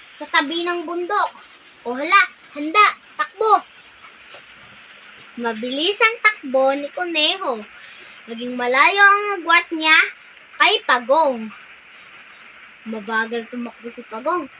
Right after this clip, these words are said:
"Matutulog muna ako." "Ay, nahimbing ako! Nasaan na kaya si Pagong?" "Aba, hay na siya. Hmm, sayang, kung di sana ako natulog,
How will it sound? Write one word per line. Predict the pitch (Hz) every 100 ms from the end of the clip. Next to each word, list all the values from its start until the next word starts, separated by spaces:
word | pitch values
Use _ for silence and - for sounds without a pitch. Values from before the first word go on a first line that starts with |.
| - -
"Matutulog | 269 370 359 381 392 381
muna | 359 381 359 269 262
ako." | 339 320 277 - - - - - - - - - - - - - - - - - -
"Ay, | 523 554 508
nahimbing | 453 453 440 427 440 440
ako! | - 523 - - - - -
Nasaan | 427 539 523
na | 508 480
kaya | 480 440 466
si | 403
Pagong?" | - 339 294 269 240 233 - - - - - - - - - -
"Aba, | 359 508 571 - - - - - - -
hay | 415 453
na | 453 480
siya. | 571 554 453 - - - - - - - - - - - - - - 262
Hmm, | 254 247 -
sayang, | 247 240 254 370 480 - -
kung | - 302
di | 262 392
sana | 403 453 453 453
ako | 453 466
natulog, | 453 415 381 339 302